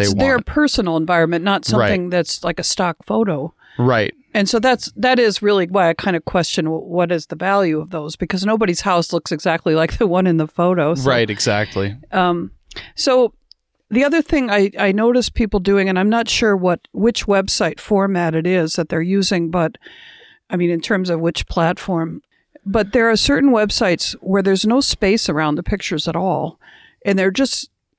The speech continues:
Speaker 1: you look at the, when you're looking at the, um, at the screen, it is,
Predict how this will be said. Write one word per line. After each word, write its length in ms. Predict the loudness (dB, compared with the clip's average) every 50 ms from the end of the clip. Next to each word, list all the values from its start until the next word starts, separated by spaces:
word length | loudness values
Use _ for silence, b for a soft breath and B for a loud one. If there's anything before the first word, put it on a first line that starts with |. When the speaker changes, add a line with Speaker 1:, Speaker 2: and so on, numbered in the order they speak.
| _ _ -2
Speaker 1:
you 140 | 0 0 2
look 220 | 2 0 0 0
at 140 | 0 -2 0
the, 200 | 2 0 0 0 -4 _ _ _ _ _ _ _ _ _ _ _ -2
when 180 | 2 2 4
you're 100 | 4 2 2
looking 300 | 0 0 0 0 0 0
at 180 | -2 -2 -2
the, 220 | 0 0 0 0 0
um, 320 | -2 -4 -6 -8 -12 -16 _ _ B B B B B B B B B B B _ _ -6
at 140 | -4 -2
the 80 | -2 -2
screen, 600 | -2 -2 -2 0 2 4 4 4 2 -2 -6 -14 _ _ _ _ 0
it 120 | 2 4 4
is, 340 | 4 2 0 -4 -8 -10